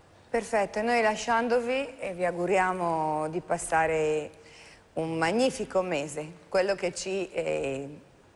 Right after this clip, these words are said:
praticamente ci allontana dal-, dalla data, eh, del prossimo Box Salute, eh, che sia un mese da spendere per la vostra salute, quindi con i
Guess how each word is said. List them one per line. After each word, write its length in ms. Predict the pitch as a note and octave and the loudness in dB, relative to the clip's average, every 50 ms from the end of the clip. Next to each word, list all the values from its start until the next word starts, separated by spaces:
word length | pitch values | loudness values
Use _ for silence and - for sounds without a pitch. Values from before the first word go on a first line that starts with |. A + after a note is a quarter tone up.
| _ - - - - - - | _ -20 -20 -20 -20 -12 -8
praticamente 720 | - - - C#3+ - D#3+ D3 - F#3+ F3 D#3 E3 - E3+ | -8 -8 -8 -6 -6 -4 0 0 0 0 0 -2 -4 -4
ci 140 | - - - | -4 0 0
allontana 600 | C#3+ D3 D#3+ E3+ F3 F#3 - F3 D3 D#3 E3+ E3+ | 2 2 2 0 0 0 -2 -2 -2 0 0 0
dal-, 400 | D#3+ D#3 C#3+ C#3+ D3 D3 D3 D3 | 0 0 -2 -2 -2 -4 -6 -2
dalla 340 | D3 D#3+ D3 D3 D3 C#3+ D3 | 0 2 2 4 2 2 2
data, 500 | D#3 D#3 D#3 D#3 D#3+ D#3 - E3+ D#3+ D#3 - - - - - - - - | 2 0 2 0 0 0 0 -2 -2 -2 -4 -12 -18 -18 -18 -18 -18 -10
eh, 720 | - D#3 D3+ D3 C#3+ C#3 C#3 C#3 C#3 C#3 C#3 C3+ C3+ C3+ - - - C#3+ | -4 -2 0 0 2 2 2 2 0 0 0 -2 -4 -6 -8 -10 -6 -4
del 140 | D#3 D#3+ D3+ | -4 -4 0
prossimo 680 | - E3+ E3 E3 - - E3 D3+ D3+ D3+ C#3+ C#3 C#3+ C#3+ | 0 0 0 0 -2 -6 -6 -4 -4 -4 -2 -4 -4 -2
Box 300 | C#3+ D3 C#3 - - - | -2 -4 -4 -2 -8 -4
Salute, 440 | - G#3+ G#3+ A3+ G3+ D3 B2+ - C#3 D#3 F#3 F#3 - - | 0 0 0 0 -2 -4 -6 -8 -8 -6 -8 -8 -10 -16
eh, 80 | B2 A#2+ | -16 -8
che 120 | A#2+ E3+ | -6 -4
sia 220 | - - A3 F#3+ F3 | -2 0 2 2 2
un 140 | F3 F#3 | 2 0
mese 500 | G3 G3+ G3+ G3+ G3+ D#3+ F3 D#3+ D#3 - - - - - - | 0 0 0 0 0 2 2 0 0 0 -4 -12 -20 -20 -6
da 140 | - D#3 E3+ | -4 -4 -4
spendere 720 | - - - G3+ F#3+ F#3+ F#3+ F#3+ E3+ D#3+ D#3 D3 B2+ - - - | -4 -2 0 2 2 2 2 0 0 0 0 -2 -4 -8 -4 -2
per 120 | E3 D#3+ | 0 2
la 120 | E3 E3 | 2 2
vostra 320 | E3 F3+ F#3 F3+ - D#3+ D#3+ | 2 2 0 -2 -6 -6 -6
salute, 560 | - - F#3 F#3 G3 G#3+ A3 G#3+ - A3 A3 | -4 -2 -2 -2 -2 -2 -4 -4 -4 -4 -4
quindi 440 | A3 - E3+ E3+ E3+ F3 E3 D#3 D3+ | -4 -4 -4 -4 -4 -2 -4 -4 -4
con 200 | - E3+ D#3+ D#3+ | -4 -6 -6 -4
i 240 | D#3 D3+ D3+ D3 C#3+ | -4 -4 -4 -6 -8